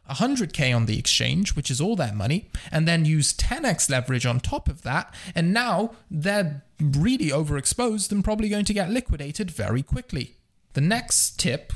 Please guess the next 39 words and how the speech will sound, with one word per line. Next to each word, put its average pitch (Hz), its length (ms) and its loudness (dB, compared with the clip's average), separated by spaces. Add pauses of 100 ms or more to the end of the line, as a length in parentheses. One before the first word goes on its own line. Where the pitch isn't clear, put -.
(120)
which 139 360 -4
most 226 260 0
people 156 260 -2
listening 131 340 0
to 123 100 0
this 151 380 0
are 131 420 -2 (120)
employing 143 500 0
to 131 140 0
some 120 260 2
degree, 143 400 -2 (220)
is 170 160 0
to 151 100 0
stay 180 580 0
on 165 160 0
top - 380 -2
of - 140 -4
the 143 80 0
market. 165 560 0 (240)
Find 165 340 0
trusted - 640 -2
sources 165 460 0
of 135 140 0
information 135 640 0 (240)
that 147 120 -4
can 135 180 0
consistently 196 760 0
bring 139 340 0
you, 131 340 2 (200)
uh, 123 440 2
valuable 170 640 0
insights 131 520 2
on - 120 -2
the 110 40 -6
market. 123 640 -6 (180)
And 170 120 2
what 185 240 0
this 240 200 0
does 139 440 -2